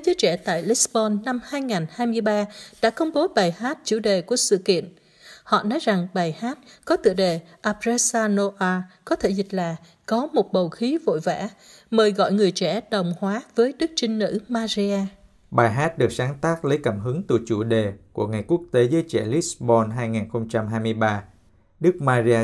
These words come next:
Speaker 2: trỗi dậy và mau mắn lên đường. Một câu trích từ Tin Mừng Thánh Luca mô tả Đức Maria thăm viếng người chị họ Elizabeth sau biến cố truyền tin. Giai điệu của bài hát được sáng tác bởi thầy giáo Pedro Ferreira,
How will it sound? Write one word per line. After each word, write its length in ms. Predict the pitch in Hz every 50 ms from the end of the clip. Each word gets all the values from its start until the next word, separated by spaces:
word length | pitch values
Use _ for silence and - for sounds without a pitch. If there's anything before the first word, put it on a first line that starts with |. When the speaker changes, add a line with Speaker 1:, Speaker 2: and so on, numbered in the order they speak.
| 113 113
Speaker 2:
trỗi 200 | - 131 135 151
dậy 260 | 131 131 120 117 113 - - - _ _ -
và 220 | 113 110 104 98
mau 240 | 90 101 110 113 113
mắn 300 | 113 110 107 110 139 151
lên 180 | 139 123 117
đường. 260 | 113 113 104 101 98 98 - - _ _ _ _ _ _ _ _ _
Một 180 | 131 127 117 -
câu 120 | 156 147 143
trích 240 | 147 208 220 220 214
từ 80 | - 120
Tin 300 | 117 - 135 135 131 123
Mừng 200 | 117 110 101 95
Thánh 180 | - 110 127
Luca 500 | 160 156 139 - - - 120 117 110 104 101 - - _ _ _ _ -
mô 140 | 156 156 151
tả 200 | 151 - 104 113
Đức 200 | 123 165 160 156
Maria 440 | 143 135 127 127 123 127 127 123 120 -
thăm 200 | - 127 127 120
viếng 240 | 117 123 127 156 185
người 140 | 175 135 117 117
chị 180 | - 113 107
họ 300 | 98 104 120 110 107 110 -
Elizabeth 640 | 131 123 117 120 117 113 - 120 110 113 131 156 185 - - - - -
sau 240 | - - 123 117 110
biến 260 | 113 120 123 143 139
cố 220 | - 135 123 135 160 -
truyền 320 | - 123 113 107 101 -
tin. 340 | - 120 117 113 113 113 - - - _ _ _ _ _ _ _ _ _ _ _ _ - _ _ _ _ _ _ _ _ - - - -
Giai 200 | 135 143 143 147
điệu 280 | 135 131 131 123 - -
của 140 | - 123 113
bài 200 | 107 110 107 104
hát 280 | 101 123 143 170 -
được 120 | - 120 -
sáng 240 | - 135 120 131 139 -
tác 240 | 160 170 180 180 -
bởi 120 | 110 104 -
thầy 160 | - 110 104
giáo 260 | 101 107 110 117 135 139 -
Pedro 560 | 135 123 117 113 117 - - 131 127 120 120 120 120
Ferreira, 640 | - 113 104 117 113 110 110 107 107 107 107 104